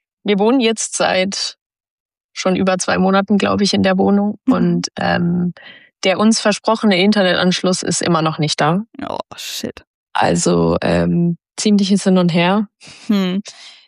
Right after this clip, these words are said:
Speaker 1: Deshalb, wir haben uns jetzt eine Übergangslösung besorgt, die funktioniert jetzt für den Moment, aber es ist natürlich trotzdem irgendwie ein bisschen nervenaufreibend, wenn man sich die ganze Zeit darum kümmern muss, dass dann endlich irgendwie mal das Internet funktioniert.
Speaker 2: Ja, voll. Also du machst den Anruf jetzt hier nicht über deine mobilen Daten, oder?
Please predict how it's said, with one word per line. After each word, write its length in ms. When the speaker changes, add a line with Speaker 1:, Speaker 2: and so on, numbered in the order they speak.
Speaker 1:
Deshalb, 400
wir 80
haben 80
uns 100
jetzt 220
eine 100
Übergangslösung 640
besorgt, 360
die 60
funktioniert 520
jetzt 160
für 80
den 120
Moment, 400
aber 200
es 100
ist 140
natürlich 300
trotzdem 340
irgendwie 280
ein 60
bisschen 240
nervenaufreibend, 1000
wenn 100
man 140
sich 160
die 120
ganze 260
Zeit 260
darum 280
kümmern 280
muss, 220
dass 220
dann 120
endlich 400
irgendwie 220
mal 160
das 140
Internet 400
funktioniert. 560
Speaker 2:
Ja, 160
voll. 180
Also 200
du 60
machst 220
den 80
Anruf 240
jetzt 160
hier 80
nicht 100
über 100
deine 160
mobilen 380
Daten, 400
oder? 280